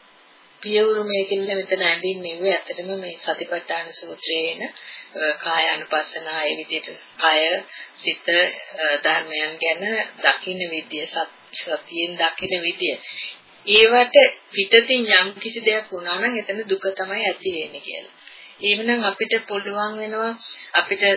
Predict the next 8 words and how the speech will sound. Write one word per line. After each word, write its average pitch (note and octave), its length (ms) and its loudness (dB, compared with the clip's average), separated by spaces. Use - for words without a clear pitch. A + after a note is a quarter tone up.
තේරුම් G3 440 0
ගන්න G3 300 2
යම් F3 180 4
කිසි G#3+ 240 -6
දුකක් G#3 200 -8
ඇති F#3+ 480 0
වුණොත් E3 300 -8
මේ, G3 220 2